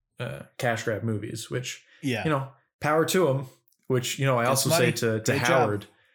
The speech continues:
Speaker 1: uh, power to you, except you get killed.
Speaker 2: That's
Speaker 1: Sorry,
Speaker 2: true.
Speaker 1: bud.
Speaker 2: This is true.
Speaker 1: So he's a winner.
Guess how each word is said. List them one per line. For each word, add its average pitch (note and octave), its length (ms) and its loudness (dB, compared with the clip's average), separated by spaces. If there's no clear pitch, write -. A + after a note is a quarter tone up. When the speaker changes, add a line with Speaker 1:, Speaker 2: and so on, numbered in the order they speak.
Speaker 1:
uh, A2 200 0
power C#3+ 360 2
to E3 180 2
you, G2+ 360 0
except A2 320 -2
you A2 40 0
get A2 180 -4
killed. F#2+ 340 -6
Speaker 2:
That's A#2 140 -2
Speaker 1:
Sorry, A2 140 2
Speaker 2:
true. G#2+ 100 -2
Speaker 1:
bud. G#2+ 320 -2
Speaker 2:
This A2 220 -6
is A#2+ 100 -2
true. G2+ 300 -10
Speaker 1:
So B2+ 180 2
he's D#3 160 4
a F3+ 80 4
winner. D#3+ 480 0